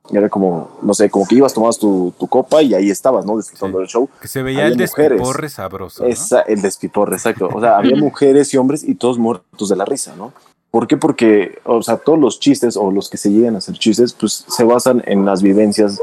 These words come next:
Speaker 1: cotidianas, ¿no? Por eso nos da risa, es como, ah, sí, cierto, y te identificas. Entonces, mucha gente se reía de muchos chistes machistas porque era como de, ah, sí, cierto, yo lo vi, yo lo he visto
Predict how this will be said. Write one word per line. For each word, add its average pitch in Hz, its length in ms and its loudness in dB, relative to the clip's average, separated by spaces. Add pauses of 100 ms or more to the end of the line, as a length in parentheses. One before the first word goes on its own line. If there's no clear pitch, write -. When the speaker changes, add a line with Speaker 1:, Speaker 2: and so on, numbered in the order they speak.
(220)
Speaker 1:
cotidianas, 104 680 2
¿no? 113 180 -2
Por 113 140 2
eso 127 140 0
nos 98 140 0
da 92 100 2
risa, 98 260 0
es 90 100 -10
como, 98 200 -2
ah, 110 140 -4
sí, - 160 -6
cierto, 98 460 -2
y 101 100 -4
te 101 160 2
identificas. - 560 -2 (460)
Entonces, 123 300 2
mucha 147 220 2
gente 135 200 2
se 127 140 0
reía 104 260 4
de 107 100 4
muchos 101 260 -2
chistes 110 280 -2
machistas 117 480 2
porque - 240 -2
era 107 100 2
como 101 180 0
de, 92 80 -2 (320)
ah, 220 140 2
sí, 208 140 2
cierto, 165 340 2
yo 131 140 4
lo 151 120 6
vi, 156 260 6
yo 127 160 4
lo 151 80 6
he - 40 6
visto 156 320 2